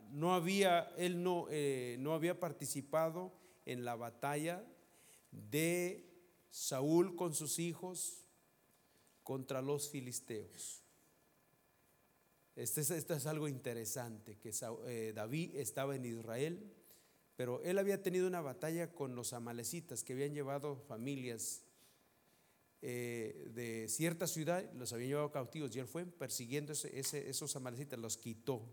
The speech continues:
salvó las vidas y estaba en esta ciudad, en este lugar de, de Sicla.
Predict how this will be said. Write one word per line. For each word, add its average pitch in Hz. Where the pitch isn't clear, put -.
salvó 120
las 123
vidas 143
y 120
estaba 180
en 175
esta 170
ciudad, 185
en 135
este 143
lugar 135
de, 113
de 139
Sicla. 214